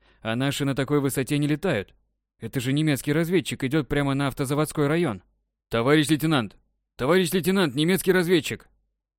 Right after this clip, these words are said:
Где? Шлыков задирает голову в направлении моего указательного пальца. Сам самолёт практически не виден, и лейтенант подносит к глазам бинокль. Точно самолёт! А может, наш? Какой к чёрту наш?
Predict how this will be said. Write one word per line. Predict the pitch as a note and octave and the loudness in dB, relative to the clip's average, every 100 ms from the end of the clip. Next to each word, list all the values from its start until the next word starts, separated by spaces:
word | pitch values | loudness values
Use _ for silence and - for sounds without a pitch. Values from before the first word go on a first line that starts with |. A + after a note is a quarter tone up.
| _ | _
Где? | A2+ C3+ A3+ D3 F#2+ _ _ _ _ _ | -8 0 2 2 -2 _ _ _ _ _
Шлыков | - A#2+ A#2 A#2 | -6 -4 -2 -2
задирает | A#2+ A#2+ A#2+ A#2 | 0 2 0 2
голову | D3 D3+ C#3 C3+ | 2 2 2 0
в | |
направлении | C3 C3+ B2+ C3+ C3 B2+ | 0 0 2 2 2 2
моего | B2 A#2 B2 | 2 2 0
указательного | A2+ A2+ A#2 B2 B2 B2+ | 0 -2 -4 -2 -2 -2
пальца. | C3+ D3 G#2+ G2+ F2+ - _ _ _ | -2 -2 -4 -6 -8 -12 _ _ _
Сам | - D#3+ D3 | -6 -2 -2
самолёт | - C#3+ C3 C#3+ | -2 0 0 0
практически | C#3 C3+ C3+ C3+ - | -2 -4 -4 -4 -4
не | C#3+ D#3 | -2 0
виден, | D#3+ A2 F#2 - _ _ _ | -2 -2 -8 -14 _ _ _
и | G#2+ | -4
лейтенант | G#2 G2+ A#2+ C3+ | -2 -2 -2 -2
подносит | C3 B2+ B2+ A#2+ B2+ | 0 -2 0 -4 -4
к | |
глазам | B2 B2 A2+ A#2 | -2 -2 -2 -2
бинокль. | C3+ D3+ A#2+ F#2+ - _ _ _ _ _ _ _ _ _ | -2 -2 -4 -8 -12 _ _ _ _ _ _ _ _ _
Точно | E3 F3+ D#3+ E3+ | -2 -2 0 0
самолёт! | G3 G#3 G3 - - _ _ _ | 0 2 2 -2 -6 _ _ _
А | B2+ | -2
может, | E3+ E3 F3 | 0 0 0
наш? | A3+ - - _ _ _ _ _ _ | -2 -2 -8 _ _ _ _ _ _
Какой | - C#3+ F3+ | -6 2 4
к | F#3 | 4
чёрту | F#3 D#3 F#3 | 2 2 2
наш? | F#3 A2+ - | 2 0 -6